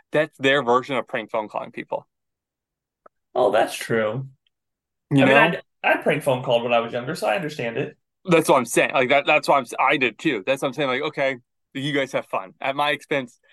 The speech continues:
Speaker 1: Have some fun, but if you're over the age of thirteen, grow up. Grow
Speaker 2: Chris,
Speaker 1: up.
Speaker 2: let me,
Speaker 1: Stop,
Speaker 2: let me ask you
Speaker 1: stop,
Speaker 2: this.
Speaker 1: stop fake messaging us.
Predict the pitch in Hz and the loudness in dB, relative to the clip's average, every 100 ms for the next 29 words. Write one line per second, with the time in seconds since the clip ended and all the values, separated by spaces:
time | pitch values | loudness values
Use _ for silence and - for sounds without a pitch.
0 | _ _ _ - 139 143 170 160 - 135 | _ _ _ -2 -2 -2 -4 -2 4 4
1 | 131 120 113 104 160 175 - - 156 170 | 4 0 -2 2 4 4 4 2 4 4
2 | 180 165 165 156 131 _ - 139 143 _ | 0 2 0 0 -6 _ -4 -2 -2 _
3 | - - 139 147 175 160 _ _ _ - | -16 -6 -4 -4 -6 -10 _ _ _ 0
4 | 170 104 101 113 - _ _ _ _ 156 | 2 2 2 0 -6 _ _ _ _ -8
5 | 151 214 202 196 202 190 180 - 170 170 | 0 6 8 6 4 0 0 0 0 0
6 | - 135 139 160 190 - 185 151 151 - | 2 2 2 -2 -2 -2 -6 -4 -6 -6
7 | 110 104 98 - _ | -12 -10 -12 -14 _